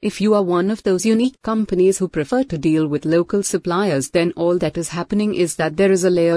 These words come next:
of rent-seeking middle person who is importing on your behalf and supplying to you.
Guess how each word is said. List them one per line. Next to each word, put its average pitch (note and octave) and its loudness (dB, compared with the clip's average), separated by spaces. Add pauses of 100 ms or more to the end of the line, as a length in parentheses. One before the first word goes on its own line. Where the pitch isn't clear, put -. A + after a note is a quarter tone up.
of D#3 -2
rent-seeking G3 0
middle F3+ 0
person D#3 -4
who E3+ 0
is E3+ 0
importing F#3 0
on C#3 0
your C#3+ -2
behalf D#3+ -4
and F#3+ 0
supplying D#3+ -4
to D3+ -10
you. C#3 -2